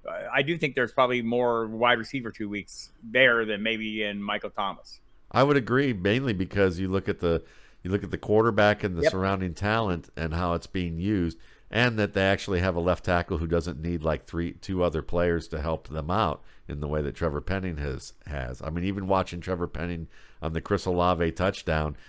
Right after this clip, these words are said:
Speaker 2: they had, they had a back and Foster Moreau, you know, helping out there because they knew that the defense was gonna blitz when the, when the tight end was in there to double team with the left tackle. So they tried to test that.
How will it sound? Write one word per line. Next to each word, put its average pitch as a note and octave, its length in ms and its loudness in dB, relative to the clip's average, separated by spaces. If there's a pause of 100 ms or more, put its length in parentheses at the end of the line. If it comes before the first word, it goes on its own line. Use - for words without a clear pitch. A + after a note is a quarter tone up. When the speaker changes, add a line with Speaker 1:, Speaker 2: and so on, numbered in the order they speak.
(240)
Speaker 2:
they E2+ 160 2
had, F2 360 2 (240)
they E2+ 200 2
had F2 180 2
a D#2+ 160 0
back F2 480 0
and G2 300 0
Foster F2 400 0
Moreau, D#2 640 4 (640)
you F2 120 0
know, E2 180 4
helping F#2+ 440 4
out F#2+ 240 4
there F2 140 4
because E2 320 -2
they F2 140 0
knew F#2 240 0
that F2 180 0
the E2 100 0
defense F2 480 -2
was D2+ 120 -8
gonna E2+ 260 -2
blitz F#2 680 4 (520)
when E2+ 500 -2 (220)
the, E2 200 -2 (220)
when E2+ 260 -6
the D#2+ 100 -4
tight F2 300 -2
end F2+ 200 -2
was D#2+ 160 -2
in F2 120 -4
there F2 160 2
to D#2+ 80 0
double E2 400 0
team F2 380 -6
with D2 180 -6
the D2+ 80 -6
left D2 280 -4
tackle. D2 360 -6
So - 140 -10
they C#2+ 140 -4
tried D#2+ 260 -2
to C#2+ 40 -8
test E2 360 -4
that. A#1 220 -8